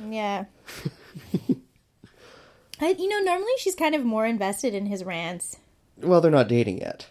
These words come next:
Speaker 1: Oh, yeah, that's right.
Speaker 2: <laughs> That's an ish-,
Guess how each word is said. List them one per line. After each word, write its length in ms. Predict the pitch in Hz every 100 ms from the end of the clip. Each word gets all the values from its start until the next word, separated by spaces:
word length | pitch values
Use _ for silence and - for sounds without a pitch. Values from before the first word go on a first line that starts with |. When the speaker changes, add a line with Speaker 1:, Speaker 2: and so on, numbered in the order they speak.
| -
Speaker 1:
Oh, 240 | 220 220
yeah, 240 | 214 160 -
that's 240 | - -
right. 240 | - - 170 -
Speaker 2:
<laughs> 720 | 214 - - - - - - - _ _ _ _ _ _ _ _ _ _ _ _ _ _ _
That's 240 | - 151 147
an 140 | 117
ish-, 240 | 107 -